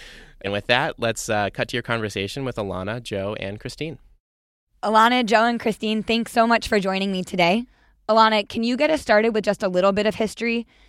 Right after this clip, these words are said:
Speaker 2: You weren't actually the first American woman to pilot a mixed-gender four-man bobsled when you did so in twenty fourteen,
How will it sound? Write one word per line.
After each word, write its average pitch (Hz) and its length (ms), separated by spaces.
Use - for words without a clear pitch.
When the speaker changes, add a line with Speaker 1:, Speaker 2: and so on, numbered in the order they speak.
Speaker 2:
You 226 200
weren't 269 360
actually 202 540
the 233 120
first 208 360
American 190 400
woman 180 240
to 175 80
pilot 247 420
a 196 60
mixed-gender 180 540
four-man 180 880
bobsled 170 580
when 185 140
you 180 140
did 185 260
so 170 260
in 175 160
twenty 175 280
fourteen, - 600